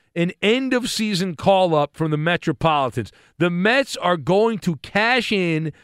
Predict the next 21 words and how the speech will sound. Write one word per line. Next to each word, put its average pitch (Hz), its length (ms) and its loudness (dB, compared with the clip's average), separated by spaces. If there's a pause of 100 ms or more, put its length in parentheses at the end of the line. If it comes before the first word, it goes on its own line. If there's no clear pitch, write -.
(180)
on 165 180 2
their 165 180 2
Tim 240 500 -4
Tebow 208 560 2
marketability 185 1040 0
ticket. - 420 0 (840)
All 175 60 0
right, 180 80 -2
so 185 80 0
keep 277 240 0
in 311 80 0
mind, 262 160 4 (300)
Tim 311 200 0
Tebow, 247 300 2
last 220 260 2
I 226 100 2
checked, 185 280 0
was 165 140 -2
batting 175 440 0
one 240 280 6
eighty-two 214 840 2